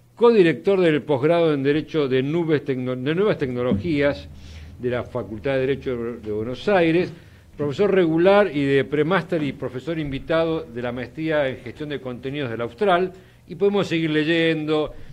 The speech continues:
está en el Museo Social, es docente de la cátedra de la, de la uba en Derecho Económico junto con varios de esta mesa.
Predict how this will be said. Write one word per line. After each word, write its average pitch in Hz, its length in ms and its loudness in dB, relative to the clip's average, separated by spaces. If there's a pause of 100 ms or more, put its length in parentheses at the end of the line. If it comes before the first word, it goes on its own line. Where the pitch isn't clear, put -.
(120)
está 131 220 -8
en 143 60 -4
el 131 60 -8
Museo 127 280 -6
Social, 156 840 0
es 143 160 0
docente 131 640 -4
de 117 80 -4
la 113 140 -6
cátedra 123 320 -6
de 113 100 -4
la, 113 240 -4
de 107 140 -6
la 113 120 -4
uba 139 220 0
en 110 80 -4
Derecho 113 280 -8
Económico 120 520 -6
junto 110 320 -10
con 107 100 -8
varios 110 220 -6
de 101 60 -10
esta 120 180 -6
mesa. 156 460 -2